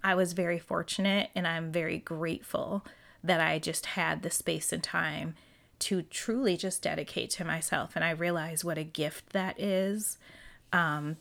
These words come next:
because we don't always have that. And, um,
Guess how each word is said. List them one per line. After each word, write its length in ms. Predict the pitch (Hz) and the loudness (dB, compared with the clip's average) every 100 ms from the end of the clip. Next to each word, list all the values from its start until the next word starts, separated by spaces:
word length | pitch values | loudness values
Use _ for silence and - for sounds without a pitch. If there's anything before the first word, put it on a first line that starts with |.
| - | 2
because 300 | 202 170 165 | 2 2 0
we 140 | 180 | 0
don't 240 | 160 156 156 | 2 2 2
always 320 | 147 - 165 | 0 0 0
have 300 | 156 147 180 | 2 2 2
that. 380 | 170 214 240 - | 0 2 0 0
And, 680 | 175 165 160 160 160 165 - - - - - - _ | 0 0 0 -2 -4 -4 -8 -10 -20 -20 -20 -20 _
um, 580 | 185 170 165 160 - - | 2 2 0 -2 -4 -6